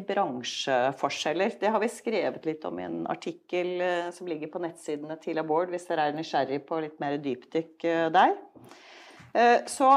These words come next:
er det jo disse selskapene, altså A S-ene, hvordan ser dette ut? Så cirka femti prosent har en til to styrerepresentanter.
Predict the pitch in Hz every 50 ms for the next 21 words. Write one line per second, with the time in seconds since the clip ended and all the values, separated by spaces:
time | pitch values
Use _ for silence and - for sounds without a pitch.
0 | - - - 254 262 247 240 254 254 254 240 254 240 233 - - 254 247 - -
1 | - 262 247 165 123 - - - 160 151 143 - 202 208 208 - 208 - - 208
2 | 151 117 113 127 - - 202 202 185 180 170 180 185 190 190 - - 190 143 151
3 | 165 170 165 160 165 - 147 - - 180 190 175 175 - - - - - _ _
4 | _ _ - - - _ - - - 226 226 233 233 233 - - - 214 185 -
5 | - 220 226 226 - - 208 226 - - - 208 - - 214 226 - - 240 262
6 | 320 330 330 - - - 202 185 202 220 - - 160 147 143 143 143 - 190 190
7 | - - 170 170 - - 160 - - 117 117 - 143 135 - 139 139 127 110 -
8 | - 156 143